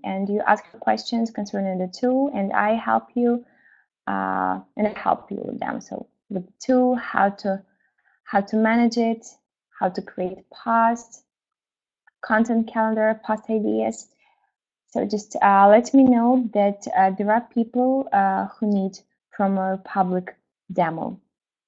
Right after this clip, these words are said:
I just wanna remind you about personal training with the social media experts. This is the link. You can apply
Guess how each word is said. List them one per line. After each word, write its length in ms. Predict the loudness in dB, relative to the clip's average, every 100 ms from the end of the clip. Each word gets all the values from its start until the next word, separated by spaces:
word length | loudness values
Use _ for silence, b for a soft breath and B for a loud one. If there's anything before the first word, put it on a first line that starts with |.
| _ _ _ _ _ _ _ _ _
I 80 | 0
just 200 | 0 -2
wanna 240 | -2 0 2
remind 400 | 2 0 -2 -2
you 200 | -2 -2 -4
about 640 | -2 0 0 0 -2 -8 -20 _ _ _
personal 480 | 2 2 4 4 4
training 600 | 2 -2 -2 -2 -2 -4 _ _ _ _ -6
with 480 | 0 2 2 0
the 180 | 0 -2
social 340 | -4 -6 -2 0
media 300 | 2 2 2
experts. 720 | 0 0 -6 -4 -4 -4 -12 _ _ _ _ _ _ _ _ _ _ _ _ _ _ -10
This 260 | -6 -4 -4
is 100 | 2
the 140 | 4
link. 400 | 6 4 0 -4 -10 _ _ _ _ _ _ _ _ _ _ _ _ _ _ _ _ _ _ _ _ -6
You 100 | -2
can 180 | 2 2
apply 760 | 2 -2 -2 -2 0 0 -2